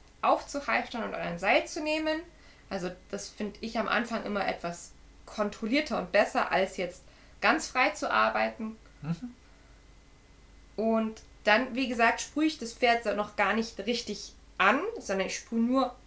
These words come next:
Speaker 1: den Boden an.
Speaker 2: Damit
Speaker 1: Und
Speaker 2: das Pferd einfach merkt,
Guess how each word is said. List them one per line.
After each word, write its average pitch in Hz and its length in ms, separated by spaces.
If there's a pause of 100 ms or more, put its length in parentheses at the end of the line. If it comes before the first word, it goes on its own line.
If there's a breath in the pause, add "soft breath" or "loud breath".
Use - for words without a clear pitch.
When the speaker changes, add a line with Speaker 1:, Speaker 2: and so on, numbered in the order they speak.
(120)
Speaker 1:
den 392 140
Boden 175 280
an. 165 240 (460)
Speaker 2:
Damit 160 180
Speaker 1:
Und 247 60
Speaker 2:
das - 120
Pferd 208 200
einfach 180 260
merkt, 156 380